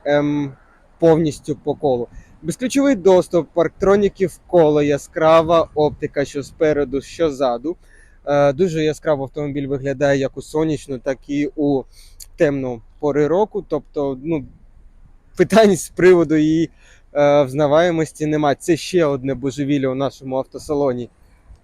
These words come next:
Тому давайте поговоримо більш детальніше. Автомобіль приїхав з Америки з невеличким пошкодженням передньої частини. Не критично, всі, вся інформація у нас є, ми надаємо, нічого не ховаємо. Безключовий доступ, як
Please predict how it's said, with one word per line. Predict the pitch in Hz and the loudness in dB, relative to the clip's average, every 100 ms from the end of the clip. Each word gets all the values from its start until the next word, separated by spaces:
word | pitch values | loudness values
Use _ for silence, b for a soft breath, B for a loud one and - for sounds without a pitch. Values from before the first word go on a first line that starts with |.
| _ | _
Тому | 165 151 180 208 - _ _ _ _ _ _ - - _ - | -2 2 2 0 -8 _ _ _ _ _ _ -18 -18 _ -6
давайте | 135 131 143 160 139 _ _ _ | 0 2 2 0 -4 _ _ _
поговоримо | 143 131 127 135 131 131 | -4 -2 2 2 0 -2
більш | 120 135 127 | -4 -4 -4
детальніше. | 117 127 120 113 107 113 _ b b b b b | -6 -4 -4 -6 -16 -20 _ b b b b b
Автомобіль | 143 - 208 254 | -2 0 2 2
приїхав | 226 226 214 | 2 2 2
з | 170 | 2
Америки | 190 208 247 240 247 240 | 2 4 4 2 2 2
з | 185 | 2
невеличким | 180 175 175 - | 2 2 0 -4
пошкодженням | 156 - 170 165 151 | -8 -4 -2 -2 -2
передньої | 165 156 147 151 | 0 0 0 -4
частини. | - - - 196 220 226 | -4 -6 -2 0 0 -2
Не | 190 165 | -2 -4
критично, | - 147 185 196 202 | -4 -6 -6 -6 -6
всі, | 175 - - - - 180 156 147 143 | -6 -10 -16 -12 0 2 4 2 0
вся | - 165 | 2 2
інформація | 151 156 151 156 156 | 2 0 0 0 -2
у | |
нас | 147 | -2
є, | 175 220 | 2 2
ми | 190 | 2
надаємо, | 156 135 139 160 202 208 - b b b 151 | 0 0 -2 0 0 -2 -4 b b b -4
нічого | 156 - 156 143 | -2 0 0 0
не | 147 | -4
ховаємо. | 156 151 196 214 196 | 0 2 4 4 0
Безключовий | 151 - 160 156 151 | -2 -8 -10 -2 0
доступ, | 139 151 - 147 | 2 0 -2 -6
як | 143 139 | -2 -4